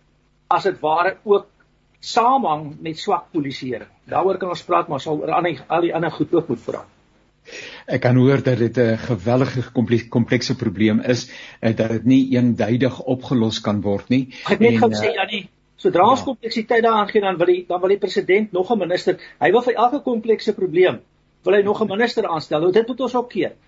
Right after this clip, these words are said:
Speaker 1: Ons het nou al 'n
Speaker 2: Ja.
Speaker 1: minister vir electrics. Ons moet
Speaker 2: Ja.
Speaker 1: wragtig nie nog 'n minister vir misdaad, korrupsie, eh, eh, kry nie. Ons het al
Speaker 2: Ek
Speaker 1: te veel van hulle. Dit word dan die probleem. Dan het ons later 'n minister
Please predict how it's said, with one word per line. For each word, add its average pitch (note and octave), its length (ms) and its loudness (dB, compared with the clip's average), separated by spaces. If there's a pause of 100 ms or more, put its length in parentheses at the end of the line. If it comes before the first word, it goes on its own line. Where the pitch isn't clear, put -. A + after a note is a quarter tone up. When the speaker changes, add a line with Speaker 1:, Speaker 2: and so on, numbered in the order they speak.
(220)
Speaker 1:
Ons F#3+ 160 0
het A3 120 0
nou A#3 100 4
al A#3 100 6
'n A3 60 4
Speaker 2:
Ja. G#3+ 60 2
Speaker 1:
minister A3+ 280 2
vir A#3 140 2
electrics. - 760 0 (300)
Ons G3 160 0
moet A3+ 100 0
Speaker 2:
Ja. A#2 120 2
Speaker 1:
wragtig A3 360 2
nie C4+ 100 -2
nog A3+ 180 2
'n A3 60 2
minister G3 320 0
vir F#3+ 140 -2
misdaad, G#3 460 2
korrupsie, F#3 540 -2 (380)
eh, E3+ 360 -4 (100)
eh, F3 200 -4
kry G3 220 4
nie. F#3 80 0
Ons F3 100 -2
het F3+ 100 -2
al F3+ 60 4
Speaker 2:
Ek F3+ 60 0
Speaker 1:
te F#3 120 0
veel A#3 180 4
van A3 160 0
hulle. D3+ 220 0
Dit F#3+ 160 -2
word G3 160 4
dan F#3 100 4
die F3 100 -4
probleem. - 340 0
Dan F#3 140 2
het G#3 80 -2
ons A3 120 -2
later A3 320 4
'n G#3 40 2
minister G#3+ 520 0